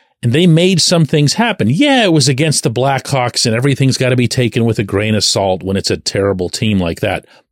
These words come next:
But, but, at least it happened. At least you weren't basing your decision on hope. And oh, by the way,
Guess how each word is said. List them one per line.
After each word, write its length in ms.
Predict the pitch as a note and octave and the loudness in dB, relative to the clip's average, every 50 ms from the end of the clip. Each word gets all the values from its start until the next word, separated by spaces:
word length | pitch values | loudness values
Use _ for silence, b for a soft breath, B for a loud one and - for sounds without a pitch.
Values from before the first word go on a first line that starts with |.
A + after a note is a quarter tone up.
| _ _ | _ _
But, 460 | - A#3+ B3 A3+ E3+ - - - - _ _ _ _ | -2 -2 0 0 0 -2 -4 -8 -16 _ _ _ _
but, 540 | - F#2 F#2+ F3+ G#3 A#3 F#3+ F3 G3+ G3 - - _ _ _ _ _ _ _ _ _ _ _ _ _ _ _ _ _ _ - | -14 -8 -4 -2 0 0 0 0 0 -2 -6 -14 _ _ _ _ _ _ _ _ _ _ _ _ _ _ _ _ _ _ -6
at 100 | A2+ G#2+ | -4 -2
least 360 | B2+ E3 A#3+ C4 - - - | 0 0 0 0 0 0 0
it 100 | D3+ A#2 | -2 -2
happened. 720 | - - - - A3 B3+ B3+ - - G#3 - - - - - _ _ _ _ _ _ _ _ _ _ _ _ _ _ _ - | -2 -6 -8 -6 -4 -4 -4 -2 -2 -4 -4 -4 -10 -14 -18 _ _ _ _ _ _ _ _ _ _ _ _ _ _ _ -6
At 120 | - A#2+ | -4 -2
least 340 | C3+ E3+ A3+ B3 - - - | 0 2 2 2 0 0 0
you 100 | F#3+ F#3+ | 2 2
weren't 380 | F3+ F3+ F#3 E3 C#3+ G#2+ G#2 G#2 | 4 4 2 2 0 -2 -2 -2
basing 680 | C3 C#3+ F#3+ A#3+ A3 - - D3+ B2+ A#2 A#2+ A#2 A2 _ _ _ _ _ _ _ _ _ _ _ _ _ _ - | 0 0 2 2 2 0 0 0 0 0 0 -2 -4 _ _ _ _ _ _ _ _ _ _ _ _ _ _ -4
your 180 | B2+ C3 C3+ A#2+ | -2 0 0 2
decision 580 | B2 A#2+ - - G3+ G#3+ G#3 D3 C3+ A#2 A#2 | 0 0 0 2 2 2 2 2 2 2 0
on 220 | A2+ - - C3 B2+ | 0 0 2 0 0
hope. 440 | - - G3 A#3 G#3+ G#2+ - - - - _ _ _ _ _ _ _ _ _ _ _ _ _ _ - | 0 0 0 0 0 0 -2 -6 -18 -20 _ _ _ _ _ _ _ _ _ _ _ _ _ _ -4
And 100 | - C3+ | 0 2
oh, 100 | F#3 A3+ | 2 2
by 220 | G#3+ - G3+ G#3 G3+ | 2 2 2 2 2
the 100 | F3 D#3+ | 2 2
way, 480 | D#3 F#3+ A#3 G#3+ D#3+ A#2 A2+ C3 - | 2 2 0 2 2 2 2 0 -2